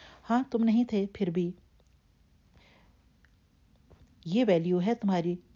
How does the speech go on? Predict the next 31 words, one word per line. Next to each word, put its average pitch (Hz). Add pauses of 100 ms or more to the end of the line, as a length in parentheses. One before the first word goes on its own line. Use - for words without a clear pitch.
(140)
उमर 180
काजमी 170
की।" 175 (460)
सर 170
झ-, 175
झटक 170
कर 165
वो 175 (1000)
अफसोस 175
भरे 180
अंदाज 170
में 180
बोला 165
तो 170
जोहा 175
को 180
हंसी 165
आ 165
गई। 165 (200)
"तुम 226
बताओ, 185 (420)
इतने 208
दिनों 185
में 185 (240)
मेरे 175
बगैर 175
तुम्हें 190
कितना 214
मज़ा 185
आया 165
है?" 165